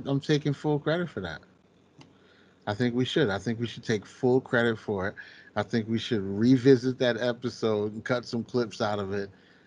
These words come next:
and upload it to YouTube now, because there's some news to go along with it. And, yeah, we called it, bro. I mean, they, we, they already knew.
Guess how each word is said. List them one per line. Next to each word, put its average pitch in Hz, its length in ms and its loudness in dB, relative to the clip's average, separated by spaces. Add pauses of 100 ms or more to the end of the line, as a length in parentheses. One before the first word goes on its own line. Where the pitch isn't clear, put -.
(140)
and 101 200 0
upload 110 440 2
it 113 100 -2
to 117 140 -2
YouTube 107 500 0
now, 95 220 -2
because 95 600 -4 (340)
there's 104 180 2
some 101 200 -4
news 107 260 -2
to 107 80 -6
go 101 180 -4
along 98 340 -4
with 98 140 -2
it. 92 120 -6
And, 95 240 -8
yeah, 110 100 0
we 113 180 -2
called 190 320 0
it, 95 140 -2
bro. 131 260 -4
I 170 80 2
mean, 190 460 0 (140)
they, 294 280 -2
we, 302 300 2 (440)
they 330 160 4
already 156 460 6
knew. 127 520 2